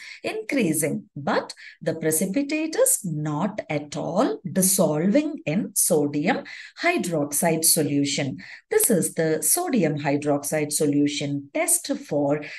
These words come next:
any ferrous salt. Let us try writing equations. F E S O four, the commonly used ferrous salt solution, or even F E C L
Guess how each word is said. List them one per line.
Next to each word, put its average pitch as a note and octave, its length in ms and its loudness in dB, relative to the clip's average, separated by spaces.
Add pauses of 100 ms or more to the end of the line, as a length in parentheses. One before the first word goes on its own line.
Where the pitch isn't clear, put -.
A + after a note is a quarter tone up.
(220)
any D4 600 6
ferrous D3+ 760 2
salt. - 760 4 (540)
Let G#4+ 220 2
us E4+ 240 0
try D#3+ 540 0 (260)
writing E3 840 0 (600)
equations. G3 920 -2 (340)
F C#4+ 400 2
E C#4+ 340 4
S G#3 320 4
O F3+ 160 4
four, D3 440 -2
the D#3+ 120 -2
commonly G#3+ 640 0
used F#3+ 640 -2 (400)
ferrous B3+ 540 2
salt D#3+ 380 0
solution, D3 680 -2
or E3 200 -2
even G3+ 400 0 (180)
F B3 240 0
E C4 80 -2
C F3 320 -2
L D#3+ 160 2